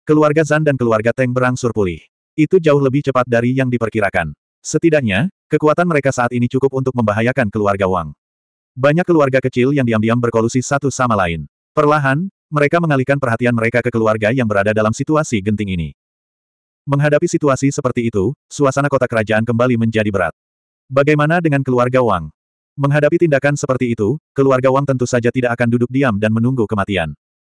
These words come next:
Dengan kata lain, keluarga Wang tidak pernah berhenti. Sejak masa kegilaan dan pertumpahan darah sebelum medan perang tertinggi ditutup,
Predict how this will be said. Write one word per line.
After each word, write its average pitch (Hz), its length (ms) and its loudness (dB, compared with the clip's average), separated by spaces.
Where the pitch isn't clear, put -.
Dengan 143 240 2
kata 165 240 0
lain, 120 320 0
keluarga 143 400 2
Wang 131 160 2
tidak 139 240 -2
pernah 139 240 -2
berhenti. 98 480 -4
Sejak 151 320 -2
masa 156 320 -2
kegilaan 135 320 0
dan 123 160 0
pertumpahan 117 400 -2
darah 110 240 0
sebelum 113 240 -2
medan 117 240 0
perang 123 240 -2
tertinggi 131 320 -4
ditutup, 139 320 -2